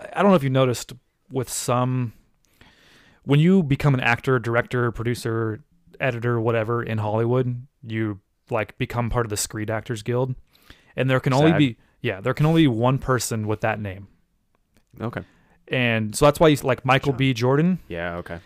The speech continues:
Speaker 1: Technically, Michael Jordan is in sag because he was in Space Jam,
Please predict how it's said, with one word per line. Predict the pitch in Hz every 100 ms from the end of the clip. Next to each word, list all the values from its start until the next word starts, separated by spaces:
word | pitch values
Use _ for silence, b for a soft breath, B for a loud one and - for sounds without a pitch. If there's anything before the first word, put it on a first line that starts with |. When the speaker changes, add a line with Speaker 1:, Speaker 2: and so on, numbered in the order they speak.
| b b b _ -
Speaker 1:
Technically, | 143 143 160 139
Michael | 135 131 127 135
Jordan | 117 135 131 117
is | 110
in | 120 107
sag | 135 123 113 107
because | 110 - 107 101
he | 120
was | 107 104
in | 101
Space | - 123 -
Jam, | 107 95 98